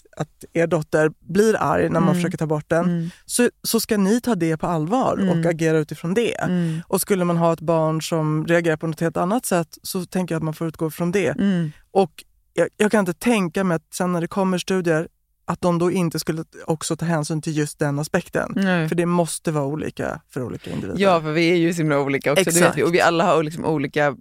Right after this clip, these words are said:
Speaker 2: vad ska man säga då, benägenhet att falla in i någon typ av beroende och såna här saker
Speaker 1: Precis.
Speaker 2: också. Ja.
Speaker 1: Så att, så jag hoppas att de kommer att vara liksom vägledande så att man faktiskt kan se att, men vänta, här ser vi, det här är riskbeteende. Ser man det här,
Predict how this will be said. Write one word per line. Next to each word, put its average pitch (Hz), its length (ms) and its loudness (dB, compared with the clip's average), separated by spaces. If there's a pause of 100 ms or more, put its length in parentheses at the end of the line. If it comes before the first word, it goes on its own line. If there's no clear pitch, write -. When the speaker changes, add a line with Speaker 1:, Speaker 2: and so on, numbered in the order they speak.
(120)
Speaker 2:
vad - 260 -6
ska - 120 -4
man 156 100 -2
säga 160 140 0
då, 131 60 0
benägenhet 156 760 2
att 135 120 -4
falla 143 260 0
in 131 120 2
i 131 40 0
någon 131 140 0
typ 139 160 -4
av 135 80 0
beroende 123 800 0
och 117 260 0
såna 143 120 -4
här - 80 -4
saker - 300 -2
Speaker 1:
Precis. 165 240 0
Speaker 2:
också. - 280 -4
Ja. 135 260 0 (400)
Speaker 1:
Så - 160 0
att, 180 140 4 (120)
så - 240 -4
jag 180 120 4
hoppas 190 540 -2
att 175 120 -2
de 147 140 -6
kommer 147 220 -2
att 151 140 -6
vara 156 280 2
liksom 151 460 -4 (300)
vägledande 185 800 4
så 165 100 2
att 147 80 0
man 151 100 0
faktiskt 147 220 -2
kan 151 120 -2
se 156 160 0
att, 147 160 -4
men 160 160 -2
vänta, 160 360 -2 (100)
här 185 300 0
ser 165 220 -2
vi, 151 120 -2
det 185 100 -2
här 185 320 2
är 147 80 0
riskbeteende. 151 680 -4
Ser 180 180 0
man 151 160 0
det 151 60 0
här, 156 400 0